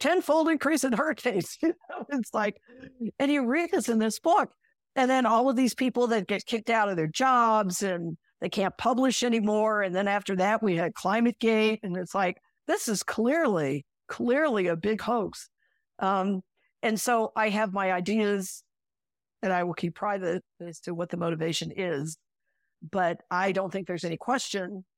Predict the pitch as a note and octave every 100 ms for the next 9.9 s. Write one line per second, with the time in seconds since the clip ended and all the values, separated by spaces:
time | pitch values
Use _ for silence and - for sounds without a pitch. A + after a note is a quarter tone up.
0 | - E3+ E3 G3 F#3 G3 - F3+ F3+ E3
1 | E3+ - _ _ _ _ _ _ _ _
2 | _ - G3 G3 - G3+ F3+ F#3 - -
3 | F#3+ G#3 F#3 E3+ F#3+ F#3+ - E3 E3+ F#3+
4 | F#3+ E3+ F3 - - - G#3 A3 G3+ F#3+
5 | E3 F3 F#3 G3+ E3+ D3 - D3 C3+ _
6 | - B3+ F#3 F#3 F3 _ _ - G3 G#3
7 | G3+ F#3 - G3+ A3+ G3+ F#3+ E3+ F#3+ G3
8 | G3+ F3 - F3+ F3 A#3 A3 - E3 G3
9 | - _ - G3+ G3 F3+ F#3 F3 G3+